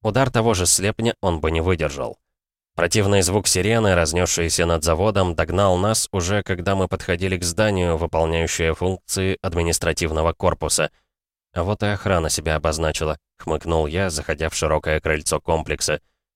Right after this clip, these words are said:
«Ну что же, пойдём смотреть, как живут директора и заместители на моём заводе».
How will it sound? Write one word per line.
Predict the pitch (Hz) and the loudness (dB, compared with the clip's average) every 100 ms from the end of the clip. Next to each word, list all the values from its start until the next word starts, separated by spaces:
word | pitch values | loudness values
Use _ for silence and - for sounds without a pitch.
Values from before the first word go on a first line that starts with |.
| _ 107 | _ -2
«Ну | 110 | -2
что | - 90 | 0 0
же, | 76 - _ _ - | -2 -8 _ _ -8
пойдём | 76 110 127 | -4 -2 0
смотреть, | - 120 - 98 117 | 0 0 0 -2 -2
как | - 85 | -4 -4
живут | 78 82 76 | -2 0 0
директора | 73 76 - 80 82 92 | -2 -4 -2 0 2 2
и | 82 | 2
заместители | 80 76 - 92 92 90 | -2 -2 -2 -4 -4 -2
на | 90 | 0
моём | 85 73 76 71 | 0 0 -2 -2
заводе». | 76 76 73 - - | -2 0 -2 -4 -12